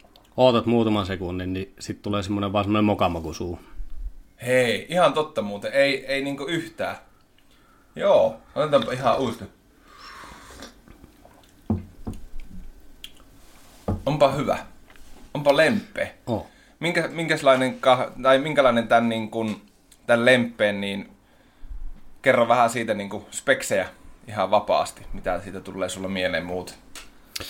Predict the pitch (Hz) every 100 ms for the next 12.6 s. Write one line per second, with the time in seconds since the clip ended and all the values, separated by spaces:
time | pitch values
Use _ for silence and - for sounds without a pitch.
0 | - - 131 147 170 151 151 139 139 143
1 | - 135 127 120 135 127 110 113 123 120
2 | 110 - - - _ _ _ _ _ _
3 | _ _ _ - 127 107 104 104 98 98
4 | - 104 98 98 95 98 90 80 78 101
5 | 117 135 131 143 131 127 90 107 113 113
6 | 139 127 117 117 135 - 143 135 135 -
7 | 139 131 139 127 127 131 139 139 98 -
8 | - 87 90 135 - - 143 110 107 104
9 | 76 - _ 117 104 - 113 107 107 107
10 | 95 98 95 - 101 101 90 - 95 85
11 | - 98 98 98 101 107 104 98 95 87
12 | - 98 98 98 101